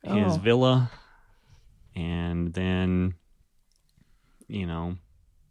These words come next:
Speaker 1: Brock and company show up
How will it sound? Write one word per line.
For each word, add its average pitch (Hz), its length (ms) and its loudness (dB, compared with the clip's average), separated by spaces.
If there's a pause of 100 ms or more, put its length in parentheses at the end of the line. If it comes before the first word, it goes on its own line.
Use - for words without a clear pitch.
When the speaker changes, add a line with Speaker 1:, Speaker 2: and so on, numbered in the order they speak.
(260)
Speaker 1:
Brock 98 440 2
and 95 180 -2
company 98 560 -2 (300)
show 98 400 2
up 98 280 2